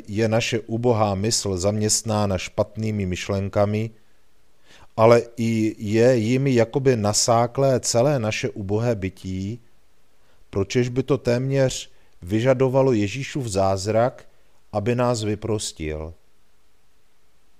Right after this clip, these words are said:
A Ježíš se skrze ty trny na nás dívá, volá nás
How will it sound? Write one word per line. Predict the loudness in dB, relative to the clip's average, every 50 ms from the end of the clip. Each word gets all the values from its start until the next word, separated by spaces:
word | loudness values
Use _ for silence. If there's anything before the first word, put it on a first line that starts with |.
| -20 -20 -20 -20 -20 -20 -12 -6
A | -4 -2
Ježíš | 0 0 -2 -2 -2 -4 -4 -4 -6 -6 -8 -10 -10 -8
se | -8 -6 -4 -4
skrze | -4 -6 -6 -6 -4 -2 -2 0 -2 -4
ty | -2 -4 -8
trny | -4 -4 -6 -4 -2 -4 -2
na | -2 -2 -2
nás | -2 -2 -2 -4 -4
dívá, | -6 -6 -6 -4 -2 0 0 2 0 0 -4 -8 -14 -20 -20 -20 -20 -20 -20 -20 -20 -20 -20 -20 -20 -20 -16
volá | -14 -10 -6 -2 0 2 2 2 2 0
nás | -2 -2 -2 -2 -2 -2 -4 -6 -8